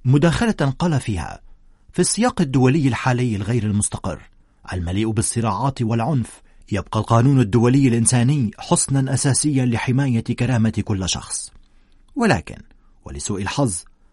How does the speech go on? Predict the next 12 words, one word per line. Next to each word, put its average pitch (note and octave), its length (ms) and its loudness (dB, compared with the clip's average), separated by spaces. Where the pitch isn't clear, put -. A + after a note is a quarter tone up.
حتى - 300 -10
الحد A2+ 280 -2
الأدنى A#2+ 360 0
من C3 120 0
الحماية A#2 680 -4
على G3+ 180 2
النحو F#3 320 -2
الذي F#2+ 300 -6
يوفره E2 520 -6
القانون D#2+ 400 -6
الدولي A2 500 -2
الإنساني F2+ 680 -6